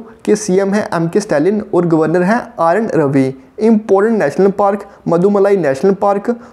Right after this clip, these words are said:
मुकर्ती नेशनल पार्क, इंदिरा गांधी नेशनल पार्क, अन्नामलाई नेशनल पार्क, गुंडी नेशनल पार्क, गल्फ of मन्नार मेराइन नेशनल पार्क। नेक्स्ट क्वेश्चन है, who has been awarded Keral's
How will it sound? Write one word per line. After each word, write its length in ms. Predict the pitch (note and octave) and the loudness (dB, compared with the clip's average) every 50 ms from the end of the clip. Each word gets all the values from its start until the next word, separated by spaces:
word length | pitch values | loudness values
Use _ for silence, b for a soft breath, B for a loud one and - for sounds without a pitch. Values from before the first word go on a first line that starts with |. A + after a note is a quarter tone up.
| B B | B B
मुकर्ती 400 | G3 G3 - A3+ G#3 G#3 - B3+ | -2 0 0 0 0 2 2 2
नेशनल 380 | A#3 F#3 D3 C3+ - - F#3 F#3+ | 2 2 2 0 0 0 0 0
पार्क, 380 | F3+ F#3+ F#3+ F#3+ G3 F#3+ - G#3+ B B B B - | 0 0 0 0 0 -2 -6 -8 B B B B -2
इंदिरा 260 | F#3 F#3+ F3 G3+ G#3+ | 0 2 2 2 2
गांधी 380 | G#3 F#3 F3+ E3+ E3+ G3+ G#3+ - - | 2 2 0 0 0 0 -2 -2 -2
नेशनल 460 | C#3+ D3+ D3+ D3+ C#3 C3+ - F#3 G3 | -2 0 0 0 0 -2 0 0 0
पार्क, 400 | G3 F#3 - F#3+ F#3+ G3+ G3 - B B B B B F#3 | 0 2 0 0 0 0 -2 -6 B B B B B -4
अन्नामलाई 560 | F#3 G3 G#3 A3 G#3+ G#3 G3+ G3 G3 G3 - | -2 0 0 0 0 2 2 2 2 2 0
नेशनल 420 | - D#3+ D#3+ C#3+ C3+ - - F#3+ F#3 | 0 0 0 0 -2 0 0 0 0
पार्क, 400 | F#3+ G3 G3 G3 G3 G3 - - B B B B B B | 2 2 0 0 0 -4 -12 -18 B B B B B B
गुंडी 320 | F3 F3+ G3 G3 F#3+ A3+ G#3+ | 2 2 2 4 2 2 2
नेशनल 360 | F3 D3 C3+ C3 - F#3 F#3 | 2 0 -2 0 0 0 0
पार्क, 320 | F#3 - F#3+ F#3+ F#3+ G3 - B B B B B | 0 0 0 -2 -2 -4 -10 B B B B B
गल्फ 340 | D#3 E3 F#3 G3 G3 G3 G#3 | 0 2 2 2 2 2 0
of 100 | G#3 G3 | -2 0
मन्नार 440 | F#3+ F#3 D#3+ D3+ D#3 E3+ G3+ G3+ - - - - | 0 0 0 0 0 -2 -2 -4 -8 -14 -6 -2
मेराइन 300 | D#3+ E3+ E3+ F3+ G3+ G#3+ | 0 0 2 0 0 0
नेशनल 340 | G3+ E3+ C#3+ C#3 - C#3+ C3+ | -2 -2 -4 -2 -4 -4 -6
पार्क। 440 | C#3+ C#3+ C3 B2 B2 - - - - - _ _ _ _ _ _ _ _ B B B B B B B B B B | -2 -4 -4 -4 -4 -6 -12 -18 -20 -20 _ _ _ _ _ _ _ _ B B B B B B B B B B
नेक्स्ट 260 | F3 F#3 G#3 G3+ - - | 0 0 0 0 0 -2
क्वेश्चन 240 | D3 C3+ - E3+ | -2 -2 0 -2
है, 200 | E3+ F#3 G#3+ A#3+ A#3 B B B B - | 0 0 0 -2 -4 B B B B 0
who 120 | A#3 A3+ | 0 2
has 220 | G#3 G#3+ G#3+ G3 F#3+ | 2 2 2 0 2
been 200 | F#3+ A3 G#3+ - - | 2 2 0 0 0
awarded 480 | - D#3 D3 C#3 C#3 D3 F3+ G3+ A3 A3+ B B B B B - | -2 -2 0 0 0 0 2 0 0 -2 B B B B B 0
Keral's 440 | G#3 G#3 G#3 A3+ A#3+ B3 A3+ G#3 | 2 2 4 4 2 0 0 -2